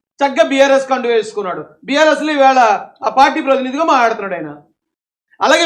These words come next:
మీరు హర్ష్ కుమార్ గారు ఆ జాడా బ్రీడ్ కుక్క, మీరు ముగ్గురు కూడా కండువా వేసుకోండి వైసీపీది. కనీసం మీరు చేసే పనికి గుర్తింపు అన్న ఉంటది. ఎందుకు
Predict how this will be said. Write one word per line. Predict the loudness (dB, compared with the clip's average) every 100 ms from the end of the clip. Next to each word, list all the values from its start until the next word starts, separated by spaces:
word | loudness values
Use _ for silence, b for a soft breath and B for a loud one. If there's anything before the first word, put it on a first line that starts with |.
| 0
మీరు | 0 0 4
హర్ష్ | 2 2 0
కుమార్ | 0 2
గారు | 2 2 -2 -2 -6
ఆ | 0
జాడా | 0 0 -4
బ్రీడ్ | -6 -8
కుక్క, | -4 -4 -4 -8 _ _ _ _ -6
మీరు | -4 -4
ముగ్గురు | -2 0 2
కూడా | 4 4 4 0
కండువా | -4 0 0
వేసుకోండి | -2 -4 0 2
వైసీపీది. | 0 -4 -6 -10 -14 _ _ _ _ _ _ _ _ _ 0
కనీసం | 0 2 0 0
మీరు | 0 2
చేసే | 2 0 0
పనికి | -2 -4 -8 -10
గుర్తింపు | -8 -4 -2
అన్న | 0 -2
ఉంటది. | -2 -4 -6 -8 _ _ _ _ _ _ _ _ _ _ -6
ఎందుకు | -4 -2